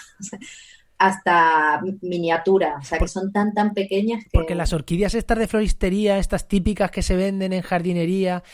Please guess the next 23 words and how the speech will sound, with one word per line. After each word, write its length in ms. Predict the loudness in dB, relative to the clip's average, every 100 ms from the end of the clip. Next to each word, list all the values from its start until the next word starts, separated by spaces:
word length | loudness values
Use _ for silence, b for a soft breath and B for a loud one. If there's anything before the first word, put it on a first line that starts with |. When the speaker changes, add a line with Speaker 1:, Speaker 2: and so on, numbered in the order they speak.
| B B
Speaker 2:
¿estas 240 | 0 0
son 120 | 2 2
Speaker 1:
Sí. 40 |
Speaker 2:
epífitas 580 | 4 2 4 2 2 0
o 60 | -2
no 100 | -2
son 140 | -2
epífitas? 560 | -4 -4 -6 -10 -12 -18 _ _ _
Speaker 1:
Bueno, 500 | 4 4 4 2 -2 0
esa, 440 | 2 6 6 6 4
la 200 | 2 2
típica 380 | -4 0 0
que 80 | 2
se 160 | 0 2
vende, 560 | 4 4 4 4 2 0
esta 340 | -2 0 0
que 100 | 0
tiene 400 | 0 0 2 0
las 200 | 0 0
hojas 280 | -2 -2 -2
grandes 720 | 2 4 4 2 0 0 0
Speaker 2:
Sí. 80 | 4 4
Speaker 1:
y 340 | 2 -6